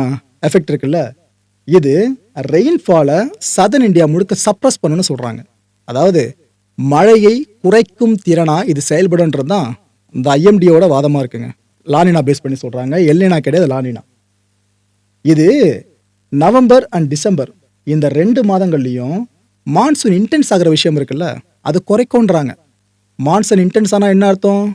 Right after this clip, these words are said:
மழை பொளந்து கட்ட போகுதுன்னு அர்த்தம், அங்கங்க புயலும் உருவாகலாம்ன்ற அர்த்தம். ஆனா இதோட தாக்கத்தை இந்த லா நினா இந்த முறை குறைக்கலாம்னு சொல்றாங்க. இந்த ரெயின்ஃபால் இருக்குல்ல, இது இந்த மான்சூனை பொறுத்த வரைக்கும்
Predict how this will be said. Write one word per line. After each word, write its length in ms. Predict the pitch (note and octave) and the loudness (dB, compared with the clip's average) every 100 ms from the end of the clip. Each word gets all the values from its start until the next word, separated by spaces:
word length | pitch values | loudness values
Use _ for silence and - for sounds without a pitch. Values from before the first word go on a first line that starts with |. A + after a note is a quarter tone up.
| _ - C3 | _ -10 -2
மழை 220 | C#3 F#3+ G3 - | 2 4 2 0
பொளந்து 300 | E3 A3+ G3+ | 0 2 0
கட்ட 180 | E3 D#3 | 0 -2
போகுதுன்னு 300 | C#3+ F3 D#3 | -2 -2 -2
அர்த்தம், 220 | B2 A#2 - _ | -6 -14 -16 _
அங்கங்க 300 | A#2+ C3+ F#3+ F#3+ | -6 -2 0 0
புயலும் 340 | E3+ G3+ A3+ F#3+ | 4 6 6 4
உருவாகலாம்ன்ற 540 | E3+ F#3 E3 D#3+ F3 E3 | 4 4 4 2 0 -2
அர்த்தம். 260 | B2 A#2+ - _ _ _ _ _ - | -2 -10 -16 _ _ _ _ _ -6
ஆனா 220 | C#3 C#3 D3 | -4 -2 -4
இதோட 200 | D3+ D3 C#3 E3+ | -2 -4 -2 -4
தாக்கத்தை 440 | B3 G#3 F3+ G3+ A3 E4+ - | -2 -4 -2 -2 -2 -6 -4
இந்த 160 | D#3 C#3+ | -2 0
லா 160 | C#3 G3 | 0 0
நினா 180 | G#3 F3+ E3 | 0 0 0
இந்த 120 | D#3 | 0
முறை 200 | C#3+ C3 E3+ - | -2 -4 -6 -2
குறைக்கலாம்னு 500 | E3 A#3 F3 D#3 E3+ | 0 0 -2 -2 -4
சொல்றாங்க. 340 | C3+ B2+ A2+ C3 _ _ _ _ _ _ _ | -8 -10 -12 -20 _ _ _ _ _ _ _
இந்த 120 | - | 2
ரெயின்ஃபால் 340 | F#3 C#4+ A#3+ F#3+ | 4 4 4 2
இருக்குல்ல, 280 | E3 E3 F#3+ B2+ A#2 _ _ _ _ - | 2 0 0 -2 -6 _ _ _ _ 0
இது 240 | F#3+ A#3 B3+ F#4+ - D3 | 2 4 2 -4 -4 0
இந்த 220 | G3 G#3 G#3 G3 G3 F#3+ | 2 4 6 6 6 4
மான்சூனை 320 | A3 G#3+ F#3 | 0 0 0
பொறுத்த 220 | D#3+ D#3 | 0 0
வரைக்கும் 300 | D3+ C#3 B2+ | -2 -2 -10